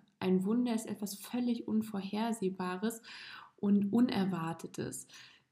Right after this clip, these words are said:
Sicherlich waren die Ausmaße der wirtschaftlichen Entwicklung durchaus zum Teil unerwartet, aber es war jetzt nicht ausschließlich ein Wunder, denn letzten Endes waren diese positiven wirtschaftlichen Entwicklungen, der starke wirtschaftliche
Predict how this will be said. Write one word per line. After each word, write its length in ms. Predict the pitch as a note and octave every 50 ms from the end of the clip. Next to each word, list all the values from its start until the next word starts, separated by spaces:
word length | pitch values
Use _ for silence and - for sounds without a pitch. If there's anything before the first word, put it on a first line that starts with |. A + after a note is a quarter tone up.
| _ _ _ _ _
Sicherlich 720 | - E3+ E3 F#3+ A#3+ C4+ C4 D#4 D#4 D4+ D#4 D4+ D4 D4 -
waren 240 | A3 A3 A3+ A3
die 160 | G#3 G#3+ G#3 -
Ausmaße 640 | G3+ A#3 C4 - - A#3+ A3+ A3+ A3+ A3+ - G#3+
der 320 | G#3+ G3+ G3+ G3+ G3 G3+
wirtschaftlichen 720 | G#3 G#3+ - - - G#3+ G#3 G#3 - - G3 G3 G3 G3+ G#3
Entwicklung 720 | - - F#3 F#3 F#3+ G#3 A3 A3 - - - G#3+ G3+ F#3+
durchaus 580 | G3 F#3+ F3+ G#3 A3+ - - - G#3 G3+ G3 -
zum 160 | - F#3 F#3+
Teil 540 | F#3+ - - - F3 F3+ F3+ F#3 F#3 F#3 - -
unerwartet, 920 | F#3 F#3 G#3+ B3 - - C#4 C#4 C4+ C4+ C4 C4+ C#4 C4+ - C4+ - - -
aber 580 | - F#3+ F#3+ F#3+ G#3+ A#3 A#3 A#3+ C4 C4 - -
es 180 | G#3+ - - -
war 100 | A3 A3+
jetzt 220 | B3 A#3+ - -
nicht 280 | A#3+ B3 A#3+ A#3+ - _ _ _ _ _ _ _ _ -
ausschließlich 800 | - G#3+ A#3+ B3 A3+ - - A#3+ B3 A#3+ B3 - G#3+ G#3+ - -
ein 240 | - F#3+ F#3+ F#3+ F#3+
Wunder, 300 | G3+ A3+ A#3+ A3 G3 G3
denn 140 | G3 F#3 F#3+
letzten 440 | F#3+ G#3 A3 G#3 - - - - -
Endes 460 | - A#3+ C4 B3 A#3+ A#3 A#3 - -
waren 260 | G#3 G#3 G#3+ A3 A3
diese 460 | G#3 G3+ G3+ G3+ G3+ G3+ G3 G3+ G3+ - - - - - _ -
positiven 840 | - - C4 D#4 D#4 D4+ C#4+ C#4 - - C4 B3+ B3+ B3 A#3+ A3+ A3+
wirtschaftlichen 600 | A#3 A#3 - - - G#3+ - - G#3 G#3 G3+ G3+
Entwicklungen, 580 | - G3 F#3+ F#3 A#3 A#3 - - A#3 A3+ A3+ G#3+
der 100 | G3 G3+
starke 520 | G3 - - G3 G#3 A3+ - - G#3 F#3+
wirtschaftliche 680 | A3 A3+ A3 - - G#3 G3+ G3+ - F#3+ F#3 F#3+ -